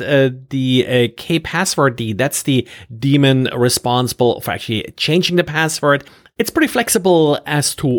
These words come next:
what key to actually use, and, uh, the user may supply information to actually pick the key, and, uh, with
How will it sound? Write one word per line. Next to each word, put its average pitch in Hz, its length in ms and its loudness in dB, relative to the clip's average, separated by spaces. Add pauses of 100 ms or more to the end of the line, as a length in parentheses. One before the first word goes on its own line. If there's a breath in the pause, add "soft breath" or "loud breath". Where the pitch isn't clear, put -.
what 127 460 -2
key 156 240 -4
to 151 100 0
actually 127 560 -4
use, 143 640 0 (100)
and, 123 600 2 (120)
uh, 117 320 4
the 113 380 -4
user 147 580 0
may 131 320 2
supply 165 420 0
information 127 640 0 (300 loud breath)
to 156 180 0
actually 117 400 -8 (140)
pick - 240 -4
the 202 100 0
key, 160 380 0
and, 131 480 0
uh, 123 260 2
with 123 440 0